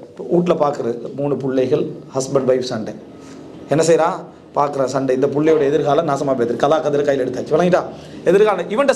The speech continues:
சிந்தனையில அது பதிஞ்சிரு. யார் சொன்ன? அதுக்கு எதிரா தேடி பார்த்தா இன்னொருத்த புக் எழுதிக்கிறான். என்ன? இந்த மாதிரியான மிதமான பிரச்சனைகளை, அதிகமான இல்ல,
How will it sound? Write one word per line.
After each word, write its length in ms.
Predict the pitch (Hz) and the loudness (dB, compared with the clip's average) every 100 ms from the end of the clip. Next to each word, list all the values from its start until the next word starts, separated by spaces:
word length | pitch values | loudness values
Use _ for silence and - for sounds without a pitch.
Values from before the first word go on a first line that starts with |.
| - | 0
சிந்தனையில 300 | 302 320 294 | 0 4 4
அது 160 | 285 | 4
பதிஞ்சிரு. 440 | 233 240 240 214 175 | 2 0 -2 -4 2
யார் 280 | 208 269 | 2 2
சொன்ன? 300 | 247 226 165 127 - - - - | 0 0 -2 -6 -16 -20 -20 -6
அதுக்கு 360 | - 254 233 247 | -2 0 2 4
எதிரா 160 | 294 | 2
தேடி 180 | 285 254 | 4 0
பார்த்தா 380 | 240 214 247 220 | 2 2 2 0
இன்னொருத்த 180 | 233 233 | 0 0
புக் 180 | 196 202 | 0 0
எழுதிக்கிறான். 420 | 190 170 131 113 - - - - | 2 0 -2 -8 -16 -20 -20 -2
என்ன? 300 | 180 190 127 - - - | 0 0 -4 -10 -18 -4
இந்த 160 | 165 | -2
மாதிரியான 480 | 180 202 214 220 220 | 2 4 4 2 2
மிதமான 580 | 202 185 247 247 247 240 | -2 0 2 2 2 2
பிரச்சனைகளை, 560 | 240 202 - 175 147 - - - 151 | 0 0 0 0 0 0 2 2 2
அதிகமான 400 | 208 247 220 180 | 2 2 2 0
இல்ல, 180 | 139 | -6